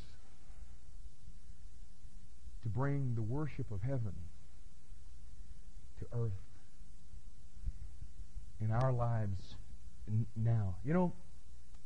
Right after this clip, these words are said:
y-, you know what, uh, really, and not that I'm a spiritual giant, you know, we all have different goals. Y-, you know what the bottom line goal of my life really is? I, I wanna,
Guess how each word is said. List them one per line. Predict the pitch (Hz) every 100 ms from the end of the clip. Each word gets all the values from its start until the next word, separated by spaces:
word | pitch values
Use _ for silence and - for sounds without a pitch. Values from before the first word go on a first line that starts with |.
| - - - - - - - - - - - - - - - - 85
y-, | 170 170
you |
know | 180
what, | 185 156
uh, | 165 135 151 -
really, | 151 147 135 131 120 127 131 - -
and | 139
not | 147 127
that | 120
I'm | 123
a | 110 -
spiritual | 131 123 120
giant, | 110 120 123 120 117
you | 123
know, | 120 117 104 - - - - 85 78 82 - 95 101 104
we | 107 143
all | 139
have | 127 107
different | 131 123 113
goals. | 127 131 123
Y-, | 143 151
you | 156
know | 180
what | 170
the | 143 127 - - - - - 127
bottom | 160 170 151
line | 151 156 135
goal | 139 147
of | 127
my | 131
life | 131 131 127
really | 127 123
is? | 120 123 - - - - - - - - - - - - - - - - 123
I, | 156 139
I |
wanna, | 160 190 156 120